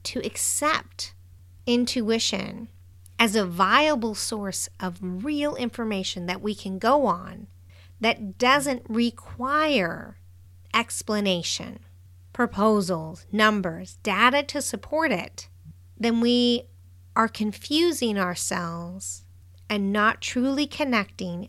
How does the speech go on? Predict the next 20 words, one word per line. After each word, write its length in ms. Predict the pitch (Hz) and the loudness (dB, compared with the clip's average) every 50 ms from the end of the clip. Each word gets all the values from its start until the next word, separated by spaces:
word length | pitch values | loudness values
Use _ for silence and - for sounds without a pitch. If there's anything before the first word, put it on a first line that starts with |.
| - - | -8 -8
and 120 | 202 196 | -8 -8
following 640 | - - - 208 190 196 202 202 202 202 202 202 208 | -8 -4 0 2 2 4 2 2 0 -2 -4 -4 -4
intuition. 800 | 202 185 185 185 - - 202 202 190 - - 202 190 196 190 - - - - - - - - | -4 -6 -6 -6 -8 -6 -6 -4 -4 -4 -6 -8 -10 -12 -14 -16 -18 -20 -20 -20 -20 -20 -12
Because 240 | - - 233 208 208 | -2 -2 0 2 2
if 160 | 220 202 - | 0 0 0
we 340 | 220 202 233 254 285 330 339 | -2 0 0 2 2 2 2
are 120 | 339 339 | 2 0
concerned 1080 | 339 - 311 302 - - - - - 269 262 254 247 214 180 165 165 160 170 170 - - - - - - - - - | 0 -2 -6 -6 -4 -4 -4 0 0 0 2 2 0 -2 -2 -4 -8 -12 -14 -16 -18 -20 -20 -20 -20 -20 -14 -4 -2
about 400 | 254 233 254 247 233 240 247 - | 0 2 4 4 4 4 2 0
being 340 | 247 247 240 233 220 - - - 330 392 466 466 | -2 0 0 0 -2 -4 -4 0 0 2 4 4
asked 500 | - - 170 - - - - - - - - - - - - - - - - - - | 4 4 2 -2 -8 -12 -12 -12 -14 -16 -18 -20 -20 -20 -20 -20 -20 -20 -12 -2 2
if 160 | 247 240 233 | 2 2 4
we 140 | 233 240 214 | 4 2 2
can 260 | - 226 214 208 190 | 2 -2 -4 -4 -4
prove 680 | - - 233 247 262 262 254 247 233 220 208 196 175 185 - - - | -4 2 4 6 8 8 8 8 6 6 4 0 -2 -4 -8 -4 0
our 340 | 202 196 190 185 185 185 190 - - | 2 2 4 4 2 2 0 -2 -2
intuitive 960 | 220 208 196 190 185 - - - 226 214 214 190 190 185 170 165 165 180 - - - - | -2 -2 0 0 -2 -4 -2 0 2 2 2 4 4 4 4 4 0 -2 -6 -16 -20 -20
feelings, 920 | - - - 226 220 214 202 180 170 165 160 165 180 190 240 - - - - - - - - - - - - - - - | -14 -4 -2 0 2 2 2 0 -2 -4 -6 -8 -8 -10 -10 -12 -12 -16 -16 -20 -20 -20 -20 -20 -20 -20 -20 -16 -6 0
then 260 | 220 233 240 226 220 | 2 4 4 4 4
we 420 | 240 247 262 269 269 277 277 294 | 4 4 4 4 2 0 0 -2